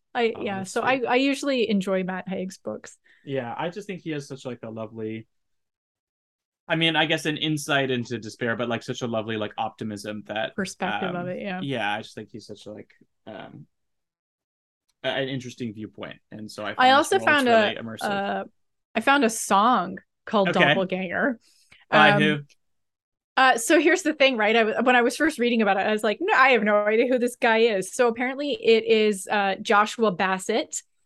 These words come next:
Speaker 2: Okay.
Speaker 1: who is a star of High School Musical,
Speaker 2: Oh,
Speaker 1: who
Speaker 2: okay.
Speaker 1: is, who is apparently, this is why, where this song came from and why, like, the younger generation will find this very interesting.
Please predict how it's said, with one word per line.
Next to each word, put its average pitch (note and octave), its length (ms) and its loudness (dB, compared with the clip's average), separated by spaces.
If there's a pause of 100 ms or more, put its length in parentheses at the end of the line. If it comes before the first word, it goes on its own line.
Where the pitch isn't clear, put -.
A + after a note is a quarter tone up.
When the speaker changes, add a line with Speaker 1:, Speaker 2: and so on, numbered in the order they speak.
Speaker 2:
Okay. B2 280 -4
Speaker 1:
who A#3+ 600 6
is G#3+ 560 2 (220)
a A#3 100 2
star G#3 680 2
of G3+ 300 0
High A3 180 2
School A3 280 -2
Musical, G3+ 680 0
Speaker 2:
Oh, G3+ 240 6
Speaker 1:
who A#3+ 220 0
Speaker 2:
okay. A#3 200 8
Speaker 1:
is, A3+ 160 2 (800)
who D#4 60 -2
is D4 140 0
apparently, B3+ 640 0
this A#3 260 4
is C4 140 -2
why, A3 200 6
where G#3 260 0
this G#3 180 -2
song G3 180 2
came G3+ 240 0
from F#3+ 200 0
and F#3+ 120 0
why, F#3+ 180 0
like, F3+ 360 -4
the G#3+ 180 2
younger G#3 340 2
generation F#3 640 -2
will F3+ 120 -2
find F3+ 200 -2
this F#3 120 -4
very F#3 200 -4
interesting. F#3 540 -6